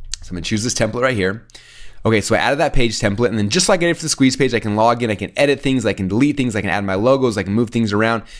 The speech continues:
It's very simple and easy to do. I'm not gonna do that right now 'cause, uh, you know, 'cause of s-, you know, for the sake of time, but it's very easy to go in there and edit that. Now I'm gonna move on to the order form. Now the order form for me is probably my favorite part because in the past, um, if I ever wanted to do really cool looking order forms, it was hard.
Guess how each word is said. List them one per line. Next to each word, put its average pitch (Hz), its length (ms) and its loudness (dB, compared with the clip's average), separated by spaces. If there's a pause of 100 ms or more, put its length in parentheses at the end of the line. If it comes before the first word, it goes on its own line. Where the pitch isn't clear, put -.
It's - 100 -8
very 120 220 2
simple 110 260 -2
and 101 100 -2
easy 95 240 0
to 87 60 -4
do. 92 100 0
I'm 92 80 2
not 143 140 2
gonna 143 120 0
do 147 40 8
that 131 80 6
right 110 100 -2
now 101 140 -2
'cause, 98 240 -4 (300)
uh, 95 420 0
you 92 60 -8
know, 90 80 -4
'cause 98 180 -2
of 92 180 -4
s-, - 240 -8
you 104 120 -4
know, 87 100 -2
for 82 100 -8
the 95 60 -2
sake 104 220 0
of 95 80 -8
time, 104 240 0
but 92 320 -2
it's 104 140 -4
very 117 240 4
easy 107 280 0
to 98 80 0
go 95 140 0
in 95 60 2
there 92 100 2
and - 80 -2
edit 87 180 -2
that. - 280 -6 (220)
Now 110 80 2
I'm 135 60 4
gonna 151 80 2
move 135 140 2
on 120 140 2
to 113 100 -10
the 113 120 0
order 101 280 2
form. 90 320 -4
Now 98 100 2
the 113 120 4
order 196 200 4
form 170 240 -2
for 127 100 -4
me 117 320 0 (260)
is 104 100 -2
probably 190 280 2
my 131 40 2
favorite 104 320 -2
part - 260 -4
because 123 220 -2
in 131 80 0
the 113 40 0
past, 175 520 -2 (320)
um, 110 340 0
if 104 140 -4
I 135 100 4
ever 147 140 -2
wanted 123 320 -2
to 117 100 -6
do 107 180 0
really 131 280 2
cool 127 160 -2
looking 117 200 0
order 120 200 2
forms, 98 240 -4
it - 20 0
was 104 120 0
hard. - 400 0